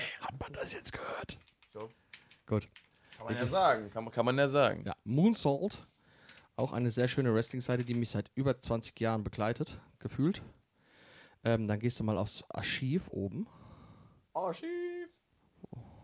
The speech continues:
Speaker 1: haben wir das? Die hatten doch mal hier so ein Archiv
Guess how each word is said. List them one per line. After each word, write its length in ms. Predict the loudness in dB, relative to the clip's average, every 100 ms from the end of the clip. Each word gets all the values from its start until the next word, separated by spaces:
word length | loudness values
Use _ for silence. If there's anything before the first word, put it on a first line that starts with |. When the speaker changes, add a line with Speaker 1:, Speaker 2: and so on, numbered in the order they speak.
| -16 -10
Speaker 1:
haben 120 | -6
wir 100 | -6
das? 540 | -6 -8 -10 -14 -14 -20 _ _ _ _ _ _
Die 80 | -12
hatten 260 | -12 -10 -10
doch 160 | -10
mal 280 | -6 -4 -4
hier 240 | -4 -6 -6
so 180 | -6 -8
ein 100 | -8
Archiv 480 | -10 -8 -8 -8